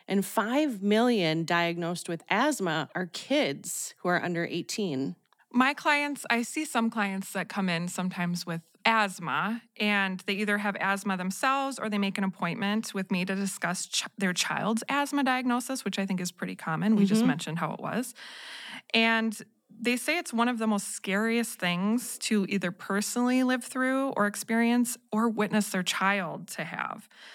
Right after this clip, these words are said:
Speaker 2: Asthma is a chronic disease that affects the airways. These are tubes that carry air in and out of our lungs. If you have asthma, the inside walls of your airways are inflamed or swollen.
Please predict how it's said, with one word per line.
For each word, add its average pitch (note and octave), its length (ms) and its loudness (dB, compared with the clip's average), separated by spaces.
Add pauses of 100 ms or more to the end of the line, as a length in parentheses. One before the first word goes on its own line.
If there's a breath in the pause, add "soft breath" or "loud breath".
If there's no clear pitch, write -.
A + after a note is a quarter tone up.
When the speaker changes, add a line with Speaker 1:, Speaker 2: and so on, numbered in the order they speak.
(260 loud breath)
Speaker 2:
Asthma A#3 320 2
is A#3 80 -4
a A#3 40 -4
chronic A3 520 -2
disease G3+ 440 -4
that F#3+ 140 -4
affects F3+ 400 -8
the - 140 -8
airways. E3+ 720 -4 (240)
These A3 200 0
are G#3 100 2
tubes A#3 420 -2
that A3 120 -2
carry G3 380 0
air F#3 300 0
in G3+ 180 2
and A#3+ 180 2
out F3 360 -2
of F#3+ 120 -2
our G#3+ 120 2
lungs. F3+ 520 -2 (640 loud breath)
If A3+ 140 -4
you A#3+ 80 2
have C4 360 2
asthma, F#3+ 640 -2
the A3 240 -6
inside B3+ 540 2
walls G#3 340 2
of F#3+ 160 -6
your F#3 180 -2
airways G3 640 0
are F#3 100 0
inflamed F#3+ 640 2
or F3 100 0
swollen. F3 680 -2